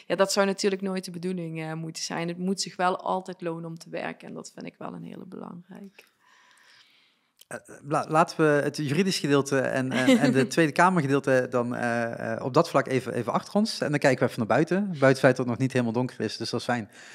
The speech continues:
Speaker 2: Eh, want we kunnen nog wat zien.
Speaker 1: Ja.
Speaker 2: Ehm,
Speaker 1: <laughs>
Speaker 2: eh, eh, eh, eh, Limburg, je ze-, je noemt net al, we hebben hier andere uitdagingen dan in de, in de, in Den Haag. Eh,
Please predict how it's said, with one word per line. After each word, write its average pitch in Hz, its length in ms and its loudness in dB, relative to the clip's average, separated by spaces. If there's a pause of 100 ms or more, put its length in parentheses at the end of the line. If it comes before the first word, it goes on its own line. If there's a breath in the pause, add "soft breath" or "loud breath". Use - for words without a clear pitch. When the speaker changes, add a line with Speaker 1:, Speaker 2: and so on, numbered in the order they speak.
(360 loud breath)
Speaker 2:
Eh, 131 360 4
want 127 160 0
we 131 60 -2
kunnen 120 200 0
nog 107 80 -4
wat 123 100 -2
zien. 220 320 0
Speaker 1:
Ja. 214 160 0 (120)
Speaker 2:
Ehm, 151 260 8 (100)
Speaker 1:
<laughs> - 40 -8 (140)
Speaker 2:
eh, - 260 -2
eh, - 400 -6
eh, 151 340 -2
eh, 147 120 -2
Limburg, 151 520 4 (100)
je 143 120 -2
ze-, 156 180 -2
je 139 120 -2
noemt 147 180 -4
net 160 160 -2
al, 139 320 2
we 135 80 2
hebben 151 180 6
hier 151 100 -2
andere 175 220 2
uitdagingen 131 580 2
dan 123 260 2
in 123 220 -8
de, 120 160 -8
in 120 180 -8
de, 110 320 -6 (280)
in 139 140 0
Den 123 100 0
Haag. 92 280 -10 (100)
Eh, 117 120 -8